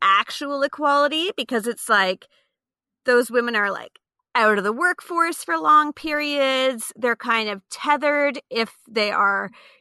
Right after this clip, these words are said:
you know, nursing the baby. They're, like, tethered to their house. They can't leave. They don't have, like, you know, it's like they have to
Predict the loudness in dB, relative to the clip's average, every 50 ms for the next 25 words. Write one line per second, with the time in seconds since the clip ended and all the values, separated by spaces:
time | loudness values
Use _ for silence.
0 | _ -8 -6 -6 -6 -6 -6 -2 0 0 0 0 -2 -4 -4 -4 -4 0 2 2
1 | 2 2 -2 -6 -10 -10 -10 -8 -8 -8 -10 -10 -12 -14 -16 -6 -2 -2 0 2
2 | 2 2 0 -2 -6 -10 -8 -4 -2 -2 -2 -2 -4 -4 -4 -4 -4 -6 -8 -8
3 | -6 -6 -6 -6 -6 -6 -4 -4 -4 -4 -4 _ -20 -20 _ _ _ -6 -4 -2
4 | -2 -2 -2 0 2 2 2 2 0 0 0 -2 -2 -2 -2 -2 -2 -2 0 0
5 | -2 -6 _ _ _ _ _ _ _ _ _ _ -2 0 2 2 2 0 -2 -4
6 | -8 _ _ _ _ _ _ _ -4 -4 -2 -2 -2 -4 -2 _ -4 -4 -2 0
7 | 0 0 0 0 -4 -6 -6